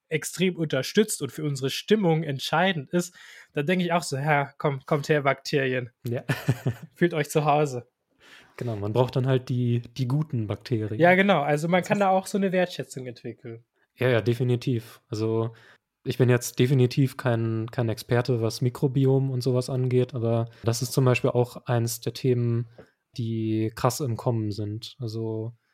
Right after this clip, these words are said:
Speaker 2: da wird man, glaub ich, in den nächsten Jahren noch sehr, sehr viel zu hören, sehr,
Speaker 1: Mhm.
Speaker 2: sehr viel zu erforschen und sowas. Ich weiß nicht, als so eine Anekdote nebenbei war das bei mir mal vor ein paar Jahren so, dass, äh, an der Medizinischen Hochschule,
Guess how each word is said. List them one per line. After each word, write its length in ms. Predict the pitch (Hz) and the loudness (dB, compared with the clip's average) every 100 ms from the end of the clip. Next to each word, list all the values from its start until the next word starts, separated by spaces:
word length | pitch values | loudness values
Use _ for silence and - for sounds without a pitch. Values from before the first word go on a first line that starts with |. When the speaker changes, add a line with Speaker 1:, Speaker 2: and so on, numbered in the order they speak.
| _ _ _ | _ _ _
Speaker 2:
da 160 | - 107 | -6 -2
wird 160 | 113 117 | 0 0
man, 400 | 117 113 113 110 | 0 0 -2 0
glaub 240 | 113 110 | 0 0
ich, 140 | 110 | -2
in 80 | 123 | -2
den 240 | 113 110 113 | -2 -2 0
nächsten 360 | 117 - - | -2 -2 -4
Jahren 380 | 117 113 117 113 | -2 0 0 -2
noch 100 | 110 | -4
sehr, 200 | - 117 | 0 2
sehr 120 | 120 | 2
viel 560 | 120 135 123 120 120 - | -2 -2 0 2 0 -6
zu 180 | - 117 | -6 -4
hören, 440 | 117 120 123 123 135 | 0 0 0 -2 0
sehr, 200 | 156 151 | 2 2
Speaker 1:
Mhm. 40 | |
Speaker 2:
sehr 140 | 113 113 | 2 -2
viel 460 | - 120 117 117 - _ _ - | -2 0 0 -2 -8 _ _ -8
zu 160 | - | -4
erforschen 500 | 110 - 117 117 131 | -4 2 0 2 -2
und 120 | 123 | -2
sowas. 440 | 123 127 123 - - _ _ | -2 0 -2 -4 -14 _ _
Ich 60 | |
weiß 120 | 107 107 | -2 -2
nicht, 180 | 101 | -2
als 120 | 117 - | -2 0
so 60 | |
eine 280 | 110 110 127 | 2 2 0
Anekdote 600 | 120 113 - 123 135 131 | 2 0 2 4 4 4
nebenbei 760 | 123 120 117 113 117 123 127 135 _ _ _ _ _ _ - | 4 2 2 4 4 4 2 -2 _ _ _ _ _ _ -10
war 160 | 110 110 | -4 -4
das 140 | 104 | -2
bei 140 | - | -2
mir 180 | 107 120 | 2 4
mal 180 | 131 120 | 4 2
vor 220 | - 123 | 2 2
ein 160 | 120 120 | 2 0
paar 180 | - 120 | 0 2
Jahren 320 | 120 120 120 | 4 2 0
so, 380 | 117 120 117 117 | 0 2 0 0
dass, 460 | 117 107 - - 120 | -4 -6 -8 -6 -4
äh, 20 | |
an 440 | 110 110 123 113 | -2 -2 -2 -2
der 260 | 110 110 110 | 0 0 0
Medizinischen 680 | 113 110 - 131 123 127 120 | -2 -2 0 2 2 2 2
Hochschule, 520 | 143 - 160 147 | 0 0 2 2